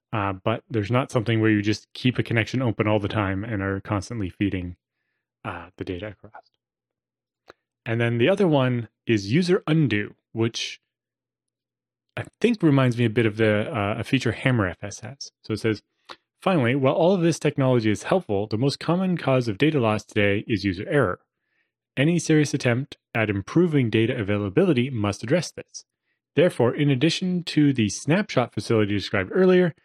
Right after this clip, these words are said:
Z F S should provide a user undo.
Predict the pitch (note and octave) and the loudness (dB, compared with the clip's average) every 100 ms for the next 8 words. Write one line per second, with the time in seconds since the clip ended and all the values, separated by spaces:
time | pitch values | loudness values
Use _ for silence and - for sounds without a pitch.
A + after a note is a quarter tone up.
0 | _ _ - G#2+ C#3+ C#3 C3 - A#2+ A2+ | _ _ -6 0 2 2 0 -2 -2 0
1 | G#2+ G#2 A2+ F2+ A#2+ C#3 D3 - B2 A2+ | 0 -2 -4 -2 0 2 0 0 -2 0
2 | G#2 G2 | 2 0